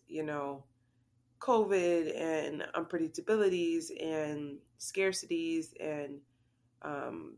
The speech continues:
just really frustrating moments and friction, I went, I wouldn't say went with the flow,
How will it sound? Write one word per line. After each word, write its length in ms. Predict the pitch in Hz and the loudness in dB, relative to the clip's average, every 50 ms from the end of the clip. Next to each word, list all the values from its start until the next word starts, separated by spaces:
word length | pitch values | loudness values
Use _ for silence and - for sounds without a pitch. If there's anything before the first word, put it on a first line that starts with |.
| - | -6
just 220 | - 170 165 - - - | -4 -4 -4 -4 -6 -4
really 720 | 180 196 196 190 180 185 185 175 165 160 156 - - - - _ - - | -2 0 2 2 2 2 0 0 0 -2 -4 -6 -10 -12 -12 _ -10 -4
frustrating 760 | - 185 185 185 - 180 170 165 165 165 160 151 151 151 151 - _ _ _ _ _ _ _ _ | -2 -2 -2 -2 -2 0 0 0 2 0 0 -2 -4 -6 -10 -14 _ _ _ _ _ _ _ _
moments 560 | 165 165 170 165 160 160 160 160 156 151 - 151 | -6 -2 -2 0 0 0 0 -2 -2 -4 -6 -8
and 160 | 147 147 - | -8 -10 -8
friction, 580 | - 156 143 - - - 151 147 143 143 147 - _ _ _ _ _ _ _ _ _ _ _ _ _ _ _ _ _ _ _ - - _ _ _ _ _ _ - | -8 -8 -8 -8 -6 -6 -4 -4 -4 -6 -10 -14 _ _ _ _ _ _ _ _ _ _ _ _ _ _ _ _ _ _ _ -20 -20 _ _ _ _ _ _ -4
I 540 | 165 165 165 160 156 156 156 151 - - - - - - - - - _ _ _ _ _ - - | -2 0 2 4 4 4 4 2 0 -4 -6 -10 -14 -18 -20 -20 -20 _ _ _ _ _ -10 -8
went, 600 | 175 160 165 175 180 180 180 175 180 - - - - | -8 -4 0 2 2 2 2 -2 -4 -6 -8 -4 0
I 60 | - | 0
wouldn't 180 | 208 247 254 247 | 2 2 2 4
say 100 | 240 208 | 2 2
went 240 | 180 180 180 175 165 | 2 2 0 -2 -2
with 100 | 170 - | -4 -4
the 80 | 160 | -4
flow, 640 | - - 156 151 151 147 147 160 185 233 277 277 | -4 -2 -2 0 2 4 4 4 4 4 2 0